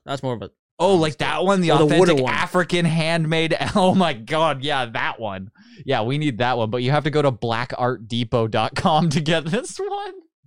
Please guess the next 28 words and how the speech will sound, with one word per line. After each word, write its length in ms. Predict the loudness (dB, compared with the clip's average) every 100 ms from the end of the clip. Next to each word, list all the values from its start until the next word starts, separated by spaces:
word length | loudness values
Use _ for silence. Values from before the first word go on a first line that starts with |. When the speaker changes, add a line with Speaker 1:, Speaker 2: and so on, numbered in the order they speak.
| -20 -20 -20 _ _ _ -14
Speaker 1:
Fine, 160 | -10
man. 160 | -8 -4
Thirty-six 460 | -2 -2 -2 -6 -6
inches 340 | -8 -8 -8
wood. 300 | -4 -4 -4 -8 -12 -18 -18 -16 -14 -6
Speaker 2:
That 280 | -2 0 0
is 80 | 0
a 40 |
Speaker 1:
Thirty-seven, 40 |
Speaker 2:
shaman 380 | 0 2 2 2
Speaker 1:
that's, 60 | 0
Speaker 2:
stick. 140 | -2 0
Speaker 1:
that's 20 |
a 40 |
Speaker 2:
Does 140 | 0 0
it 20 |
Speaker 1:
shaman 100 | 0
Speaker 2:
have 140 | 0 0
a 40 |
Speaker 1:
stick. 60 | 0
Speaker 2:
rattle? 460 | 0 0 -2 -2 -10 -6
Can 120 | -2
you 100 | 0
look 200 | 0 0
up, 180 | 0 -2 -10 _ _ -4
look 200 | -2 0
up, 240 | 0 -2 _ _ _
uh, 560 | -2 0 2 0 -2